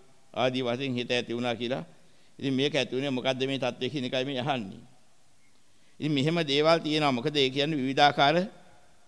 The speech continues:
බැඳීම්. සමහර අවස්ථාවල යම්කිසි ආකාරයෙන් අපි උපාදාන කරපු දේවල්. කාම දිට්ඨි මේ ඒ වගේම අත්වාද උපාදාන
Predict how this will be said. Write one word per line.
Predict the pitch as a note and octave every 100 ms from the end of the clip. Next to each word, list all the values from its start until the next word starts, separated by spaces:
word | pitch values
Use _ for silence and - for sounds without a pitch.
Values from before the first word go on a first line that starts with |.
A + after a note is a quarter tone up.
| - - -
බැඳීම්. | A#2+ D3+ F3+ A#2 G2 - - - - - - - - - - - - - - - - - -
සමහර | B2+ D#3+ F3+ F3+
අවස්ථාවල | C#3+ D3+ - E3+ F3
යම්කිසි | D#3+ C#3+ C#3+ F3+
ආකාරයෙන් | C3+ C#3+ D#3+ D#3+ F3
අපි | E3 E3+ F3 A#2+
උපාදාන | A#2+ D#3+ E3 E3+ E3+
කරපු | F3 F3+ E3+ F3
දේවල්. | C#3+ D3+ C#3 G2 - - - - - - - - - - - - - - -
කාම | B2+ C#3 E3
දිට්ඨි | F3 D3 C3 C#3+ D3+ - - - - - - - -
මේ | A#2+ C3
ඒ | A2 D3
වගේම | D3+ D3+ D#3 E3+ F#3+ - - - - - - -
අත්වාද | B2+ - D#3+ D#3 D#3+
උපාදාන | D#3 B2 C#3+ D3 D3+